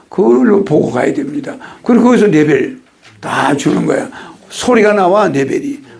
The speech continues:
말로 얼마 줘라, 뭐 해라. 그죠? 그러면 나를 영상으로만 보는 거야. 그래, 그래. 그런데 여러분들은 타 종교,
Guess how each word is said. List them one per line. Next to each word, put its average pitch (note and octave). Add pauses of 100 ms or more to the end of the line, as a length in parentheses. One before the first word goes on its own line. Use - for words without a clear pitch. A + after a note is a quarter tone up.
(100)
말로 D3+ (280)
얼마 D3
줘라, D#3
뭐 D#3
해라. D3+
그죠? A3+ (440)
그러면 A3+
나를 D#3+ (840)
영상으로만 A#3
보는 D#3+
거야. C3 (1000)
그래, G3
그래. C3+ (400)
그런데 G3
여러분들은 E3+ (360)
타 G#3
종교, C#3